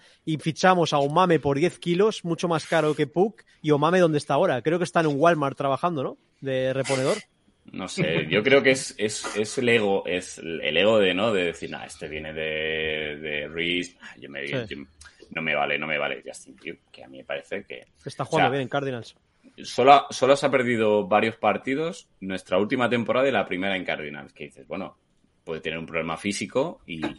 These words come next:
Speaker 2: y a-, y, y arrastrarlo, pero es que después de la primera temporada en Arizona no se ha perdido ni un partido,
Speaker 1: Ujú.
Speaker 2: o uno, al menos. Quiere decir que,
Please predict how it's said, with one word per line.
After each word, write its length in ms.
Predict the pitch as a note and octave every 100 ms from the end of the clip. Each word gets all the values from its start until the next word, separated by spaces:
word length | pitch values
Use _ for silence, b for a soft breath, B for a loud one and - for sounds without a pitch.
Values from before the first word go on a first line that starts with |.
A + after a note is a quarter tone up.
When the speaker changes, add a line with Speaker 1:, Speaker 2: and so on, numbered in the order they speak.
| D2+
Speaker 2:
y 40 |
a-, 140 | F2 E2
y, 160 | D#2+ E2+
y 160 | D#2+ D#2+
arrastrarlo, 640 | D2+ D2+ - F2+ G#2 D2+
pero 120 | F2
es 80 | G2
que 140 | G2+
después 380 | D#2+ E2 - G#2+
de 80 | B2+
la 100 | B2
primera 320 | A#2 A2 G2+
temporada 400 | G2+ F#2+ F#2 F#2
en 80 | F2
Arizona 540 | F2 E2+ G#2 A#2+ C3+ -
no 80 | F#2
se 80 | F2+
ha 40 | F2+
perdido 200 | F2+ F#2
ni 40 |
un 80 | F2+
partido, 360 | E2+ - D2+ D2 _ _ _
Speaker 1:
Ujú. 240 | C3 A#2+ C#3 _ _
Speaker 2:
o 80 | -
uno, 260 | F#2 F#2 - -
al 100 | D2
menos. 200 | C2+ - _ _ - - _ _ - -
Quiere 140 | - D2
decir 180 | E2+ -
que, 260 | B1+ -